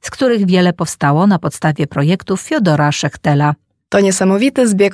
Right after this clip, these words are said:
Speaker 2: okoliczności. Praktycznie w tym samym czasie, kiedy Gaudí tworzył w Barcelonie, w Moskwie działał jeden z największych architektów Rosji.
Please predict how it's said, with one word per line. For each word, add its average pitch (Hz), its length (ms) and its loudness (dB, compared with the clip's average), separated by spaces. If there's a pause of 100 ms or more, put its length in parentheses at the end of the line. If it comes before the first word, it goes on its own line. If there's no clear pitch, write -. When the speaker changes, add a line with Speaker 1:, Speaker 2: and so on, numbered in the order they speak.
Speaker 2:
okoliczności. 175 800 0 (300)
Praktycznie 240 600 -2
w 185 60 -10
tym 240 220 0
samym 185 400 2
czasie, 175 480 0
kiedy 170 460 0
Gaudí 170 500 0
tworzył 160 400 -2
w 165 80 -6
Barcelonie, 254 680 0 (260)
w 170 120 -2
Moskwie 247 360 0
działał 247 380 2
jeden 247 440 0
z 190 120 -2
największych 185 680 0
architektów 175 640 -4
Rosji. 170 440 -2